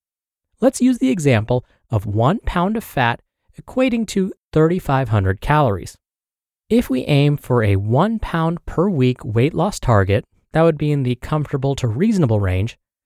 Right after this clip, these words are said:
that results in a five hundred calorie deficit each day. For argument's sake, let's say your maintenance calories, meaning the calories needed to maintain your weight, are twenty-five hundred. With a one pound a week weight loss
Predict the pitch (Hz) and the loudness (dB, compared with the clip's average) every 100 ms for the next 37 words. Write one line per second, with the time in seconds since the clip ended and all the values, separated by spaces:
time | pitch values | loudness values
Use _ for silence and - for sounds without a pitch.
0 | _ - 170 294 247 165 113 120 - - | _ -2 -2 0 -4 0 0 -2 -6 -14
1 | - 113 98 - - 143 208 - - 165 | -6 -4 -4 -4 -2 0 0 -4 -4 -2
2 | 160 165 - 127 131 139 160 110 98 98 | -2 -4 -4 -2 0 0 0 -2 -2 -4
3 | - 107 - 104 95 - 190 160 - _ | -6 -8 -6 -10 -10 -2 0 0 -4 _
4 | _ _ _ _ _ - 214 202 127 107 | _ _ _ _ _ 0 2 2 0 -2
5 | - 107 - _ _ _ - 208 - - | -8 -10 -12 _ _ _ 0 0 0 0
6 | 185 165 135 185 160 160 160 156 147 - | 0 2 0 0 0 0 0 -2 -4 -4
7 | 139 120 101 107 123 - _ 127 113 104 | 0 2 0 -2 -6 -10 _ 0 2 0
8 | 107 _ 117 - 127 127 156 175 127 113 | -2 _ -10 -4 0 2 0 -2 0 0
9 | 107 131 120 104 98 - 196 180 110 101 | 0 -2 -2 -2 -2 0 2 2 2 0
10 | 107 - _ _ _ 113 107 _ - - | -4 -6 _ _ _ -4 -4 _ -14 -2
11 | 160 196 185 - 127 131 - 104 95 - | 2 2 0 0 0 0 0 -2 -2 -10
12 | _ _ _ _ _ _ _ _ 143 131 | _ _ _ _ _ _ _ _ 0 2
13 | 117 123 196 247 - 185 190 196 220 165 | 2 2 0 -2 -4 -2 0 0 -2 -2
14 | 160 - 120 117 110 104 98 131 - | -2 -4 -2 -2 -2 -4 -4 -6 -8